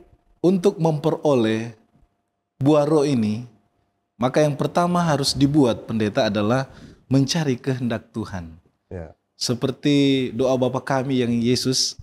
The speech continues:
Speaker 1: ajarkan dalam Matius pasal enam ayat sepuluh, "Jadilah kehendakmu."
Speaker 2: Ya.
Speaker 1: Jadi, kita perlu mencari, mencari dan mengetahui lebih jauh tentang kehendak Tuhan.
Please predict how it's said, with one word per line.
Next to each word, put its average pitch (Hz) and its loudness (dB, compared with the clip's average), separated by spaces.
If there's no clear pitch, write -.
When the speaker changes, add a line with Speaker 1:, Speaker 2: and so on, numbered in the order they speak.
Speaker 1:
ajarkan 104 -4
dalam 117 -2
Matius 135 -2
pasal 123 -4
enam 113 -4
ayat 107 -8
sepuluh, 160 0
"Jadilah 120 2
kehendakmu." 143 -2
Speaker 2:
Ya. 92 -14
Speaker 1:
Jadi, 123 2
kita 175 -2
perlu 143 0
mencari, 123 -4
mencari 123 -2
dan 151 -2
mengetahui 143 0
lebih 151 0
jauh 107 -4
tentang 139 -8
kehendak 131 -8
Tuhan. 127 -4